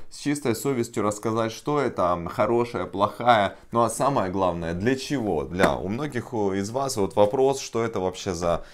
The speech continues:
новость, я такое объявил. Задача Bluetooth ресивера — это превратить ваши классические проводные колонки или лю-, вообще любое аудиоустройство, это музыкальный усилитель,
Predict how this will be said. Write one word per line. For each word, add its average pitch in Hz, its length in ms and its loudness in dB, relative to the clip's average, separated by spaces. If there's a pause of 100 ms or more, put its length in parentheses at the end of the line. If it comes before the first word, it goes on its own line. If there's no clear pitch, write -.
(140)
новость, 107 440 4
я 95 120 4
такое 90 420 0
объявил. 87 520 -4 (300)
Задача 151 600 4
Bluetooth 151 480 -2
ресивера — 143 680 2
это 117 320 2
превратить 127 600 -2
ваши 113 520 0
классические 120 720 -6
проводные 101 540 0
колонки 131 680 -2 (240)
или 104 220 4
лю-, 107 140 -2
вообще 110 280 -2
любое 104 380 2
аудиоустройство, 98 960 0
это 92 100 -4
музыкальный 98 600 -2
усилитель, 101 640 -4